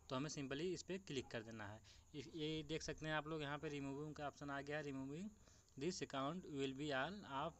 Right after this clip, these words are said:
this message contact and", मतलब बता रहे हैं फिर सब कुछ delete हो जाएगा, हट जाएगा जो कुछ होगा आपके phone से। तो यहाँ पे देखिए जैसे remove हम, हमें touch करेंगे remove account पे, देखिए यहाँ पे जो है कि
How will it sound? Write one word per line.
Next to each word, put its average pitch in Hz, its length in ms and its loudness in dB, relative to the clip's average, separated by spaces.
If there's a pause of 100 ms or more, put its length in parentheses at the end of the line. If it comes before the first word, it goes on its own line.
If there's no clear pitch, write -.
this 147 240 -4
message 127 520 -2
contact 131 380 -4
and", 143 100 0
मतलब 147 280 -2
बता 139 220 0
रहे 131 120 2
हैं 143 120 -2
फिर - 120 -2
सब - 180 -10
कुछ 147 180 -4
delete 123 240 0
हो 127 60 0
जाएगा, 117 280 2
हट 113 120 0
जाएगा 117 380 -4 (540)
जो 127 120 -2
कुछ - 240 -6
होगा 120 180 0
आपके 117 180 -4
phone 117 240 -8
से। 120 160 -12 (360)
तो 139 60 -2
यहाँ 143 120 2
पे 147 60 -4
देखिए 156 440 -4
जैसे 139 320 0
remove 151 300 0
हम, 127 160 -2
हमें 127 320 -2 (440)
touch 135 140 -4
करेंगे 123 340 2
remove 123 360 -2
account 120 320 0
पे, 113 200 -6 (640)
देखिए 127 260 -4
यहाँ 123 160 -2
पे 123 80 -4
जो 123 160 -2
है 127 80 0
कि 180 240 -4